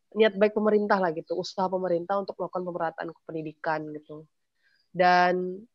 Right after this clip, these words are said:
eh, menurut aku ini cukup apa ya, cukup program yang cukup bagus ya, karena, eh, pemerintah menyusun L P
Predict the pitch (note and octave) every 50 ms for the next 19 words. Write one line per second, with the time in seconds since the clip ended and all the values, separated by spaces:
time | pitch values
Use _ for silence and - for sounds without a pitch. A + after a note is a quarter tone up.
0 | _ _ _ _ _ _ - - - G3 F#3 F#3 F#3 F#3 F#3+ - - - F#3 F3+
1 | - C4 C4 B3 B3+ C#4 C#4 C#4 - _ _ _ _ - - G3+ F#3 G3+ F#3 F#3
2 | F#3+ A#3 A#3 C4+ A#3+ G3 E3 D#3+ - - F3+ - F3+ F#3 - _ _ _ _ _
3 | _ _ - G3 F#3 F#3 F#3+ F#3 F#3+ F#3 F#3 F#3 - - - _ - F3+ G3 E3
4 | D#3+ E3 E3+ G3 F#3+ - F3+ D#3+ - E3 F3 G3 G#3+ A3+ A3+ - _ _ _ _
5 | _ _ _ _ - F#3+ F3+ F3 F3 E3+ F#3 - _ _ _ - F#3+ F#3+ F#3+ F#3+
6 | F#3+ F#3+ F#3+ - B3 B3+ B3 B3 A3 G#3 G3+ G3+ - G#3+ G3 F#3+ G3 G3 G3 G3
7 | - - - G3 F#3+ F#3+